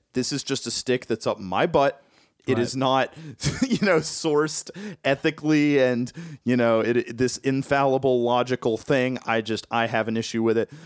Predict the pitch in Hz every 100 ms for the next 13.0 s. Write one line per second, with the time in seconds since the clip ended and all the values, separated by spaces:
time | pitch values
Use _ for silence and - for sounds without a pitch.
0 | - _ - 180 190 185 170 151 - 139
1 | 127 120 - - 123 123 - 127 120 113
2 | 120 127 113 113 113 - - - 113 104
3 | 104 110 110 - - 143 135 127 127 123
4 | 117 120 117 - - _ 139 - - -
5 | 151 160 151 113 120 123 127 123 127 117
6 | 110 - _ 110 135 120 131 135 139 113
7 | 113 104 101 107 117 113 131 147 - 165
8 | 170 131 127 127 127 120 117 117 127 123
9 | 139 349 170 247 - - 139 123 123 127
10 | 131 120 120 120 117 - 120 117 120 131
11 | 117 117 117 120 113 110 107 104 104 _
12 | _ - 196 220 131 120 131 120 107